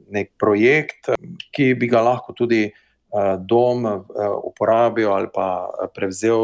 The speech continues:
eh, v okviru teh izletov, eh, ki so opisane v vsaki reviji Prijatelj. In tako so se prijavili takrat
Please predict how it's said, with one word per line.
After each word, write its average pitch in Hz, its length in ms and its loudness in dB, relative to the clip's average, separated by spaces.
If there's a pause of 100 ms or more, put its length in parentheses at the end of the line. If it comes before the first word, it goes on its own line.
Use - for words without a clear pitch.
eh, 98 360 -2 (280)
v - 100 -12
okviru 101 580 0 (500)
teh 110 260 0
izletov, 101 640 0 (580)
eh, 101 280 0
ki - 160 -4
so 101 200 0 (420)
opisane 101 560 -2
v 95 80 0
vsaki 101 380 0
reviji 101 400 0
Prijatelj. 101 480 0 (520)
In 117 120 -4
tako 139 260 2
so 113 120 -2
se 104 180 -2
prijavili 147 460 4
takrat 131 460 -2